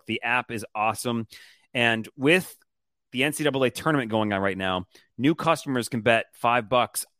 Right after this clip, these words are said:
on college hoops and get two hundred dollars in bonus bets instantly. Plus, for a limited time, all customers can score a no-sweat bet during round one and two of the tournament, which actually that's already happened. I should have deleted that.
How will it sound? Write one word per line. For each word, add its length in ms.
on 240
college 400
hoops 300
and 120
get 180
two 240
hundred 340
dollars 460
in 140
bonus 340
bets 320
instantly. 580
Plus, 200
for 120
a 60
limited 260
time, 280
all 180
customers 400
can 120
score 360
a 80
no-sweat 680
bet 240
during 200
round 260
one 280
and 240
two 160
of 80
the 80
tournament, 320
which 240
actually 240
that's 140
already 140
happened. 460
I 60
should 220
have 80
deleted 420
that. 300